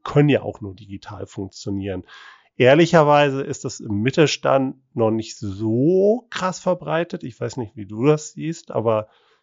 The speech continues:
ich beobachte es jetzt nicht so häufig. Ähm, aber das ist halt auch noch viel Luft nach oben und viel Optimierungspotenzial, wenn entlang der Lieferkette die Bestände nicht irgendwo per Excel-Tabellen rumgeschickt werden,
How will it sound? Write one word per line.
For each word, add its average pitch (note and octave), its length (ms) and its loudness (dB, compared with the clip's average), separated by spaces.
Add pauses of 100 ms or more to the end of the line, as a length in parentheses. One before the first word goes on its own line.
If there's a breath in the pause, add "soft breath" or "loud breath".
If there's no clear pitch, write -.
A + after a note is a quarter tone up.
ich - 80 -20
beobachte A#2+ 420 0
es - 120 -14
jetzt G#2+ 220 -8
nicht C3+ 200 0
so D#3 180 2
häufig. C#3+ 540 2 (480 soft breath)
Ähm, A#2 440 2 (260)
aber G#2 160 -4
das G#2+ 240 -4
ist - 100 -10
halt A2+ 220 -2
auch A#2 140 -4
noch G#2 160 -4
viel A2+ 340 -8
Luft A2+ 280 -6
nach G2+ 200 -6
oben G2+ 240 -10
und G2+ 120 -10
viel G#2+ 200 -10
Optimierungspotenzial, G#2+ 1400 -4 (260 soft breath)
wenn A#2 160 0
entlang A2+ 400 -2
der G#2+ 100 -2
Lieferkette A2 840 -4 (360)
die G2+ 680 -6
Bestände A#2+ 560 0
nicht G#2 460 -6 (120)
irgendwo A2+ 360 -2
per - 200 -12
Excel-Tabellen B2 640 -4
rumgeschickt A#2+ 600 -6
werden, A2 600 -4